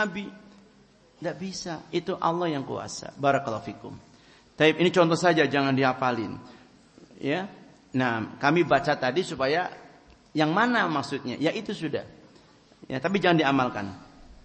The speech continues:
"Afan Ustaz, saya pernah difitnah oleh si fulan yang jelas-jelas dialah pelakunya. Adakah dalil bahwa fitnah adalah hal yang keji?" Nah,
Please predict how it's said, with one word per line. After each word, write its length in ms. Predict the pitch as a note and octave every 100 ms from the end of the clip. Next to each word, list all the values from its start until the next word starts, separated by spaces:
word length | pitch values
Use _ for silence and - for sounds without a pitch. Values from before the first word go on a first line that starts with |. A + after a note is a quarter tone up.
| - - - - - - -
"Afan 320 | E3 E3+ E3+
Ustaz, 320 | D3 D#3 D3+
saya 240 | C3 B2+ B2+
pernah 480 | A#2+ G#2+ A#2 C3 B2+
difitnah 800 | A2+ C#3 C3+ C#3 C3+ C#3 D3 -
oleh 240 | B2 A#2+ B2+
si 160 | B2
fulan 640 | A2+ - A2+ C3 D3+ B2+ A#2+
yang 160 | A#2
jelas-jelas 720 | A2+ A#2 A#2 A2 A#2 C#3+ D#3+ -
dialah 560 | B2+ A#2+ B2 D3+ D#3 - - -
pelakunya. 880 | - C3 B2+ C3+ C3+ D3+ C#3+ A#2+ A2
Adakah 480 | B2 B2+ D3 D3+ C3+
dalil 320 | C3+ C#3 D3+
bahwa 400 | B2 A#2 B2 C3+
fitnah 400 | C3+ C3+ C3+ C3+
adalah 800 | B2 A2+ A#2+ A#2+ D3+ D3+ - - -
hal 160 | D#3 C#3+
yang 240 | B2 A#2
keji?" 400 | A#2+ - E3 E3+
Nah, 320 | A#3+ C4 B3